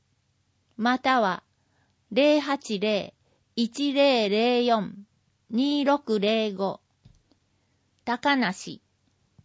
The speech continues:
六十歳からの音楽教室。縁側カフェエンド原っ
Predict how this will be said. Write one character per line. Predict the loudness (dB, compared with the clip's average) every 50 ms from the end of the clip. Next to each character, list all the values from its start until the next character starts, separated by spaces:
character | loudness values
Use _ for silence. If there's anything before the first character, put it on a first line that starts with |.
| _ -6
六 | -6 -4 -4 -6 -6
十 | -4 -6 -6
歳 | -6 -4 -2 0 0 -2 -4
か | -8 -8 -8
ら | -8 -6
の | -6 -8 -8 -8 -6
音 | -4 -2 0 0
楽 | 0 -2 -4 -6 _ _ _
教 | -10 -8 -8 -8 -10
室。 | -12 -16 -20 _ _ -20 -20 -20 _ _ _ _ _ _ _ _ _ _ _ _ _ _ _ _ _ _ _ _ _ _ _ _ _ _ _ _ _ _ _
縁 | 0 0 2 2 2
側 | 2 4 4 4 4 4 2
カ | -2 -4 -4 -2
フ | 0
ェ | 0 0 -2 -4 -8 _ _ _
エ | 0 2 2
ン | 2 2 0
ド | -2 -4
原 | -2 0 0 2 2
っ | 0